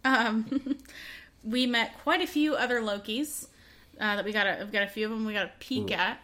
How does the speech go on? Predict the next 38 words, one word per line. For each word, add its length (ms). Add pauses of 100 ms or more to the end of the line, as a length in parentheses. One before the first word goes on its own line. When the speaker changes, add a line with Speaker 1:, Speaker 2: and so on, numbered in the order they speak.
(140)
Speaker 2:
We 120
saw 260
'em 100
last 300
episode, 420
right? 200
Speaker 1:
Yes, 280
yes. 540 (400)
But 520
we 540 (240)
got 200
to 100
actually 720 (200)
learn 560
more 220
about 320
them 300 (200)
in 140
this 160
episode. 480 (140)
Speaker 2:
Yeah, 160 (240)
they, 80
they 260
weren't 220
so 160
low-key 800
Speaker 1:
All 120
right. 140
Speaker 2:
this 220
episode. 420
Speaker 1:
Yeah, 320
they 140
were 60
a 40
little 160
more 160
high-key. 540
Speaker 2:
Yeah. 260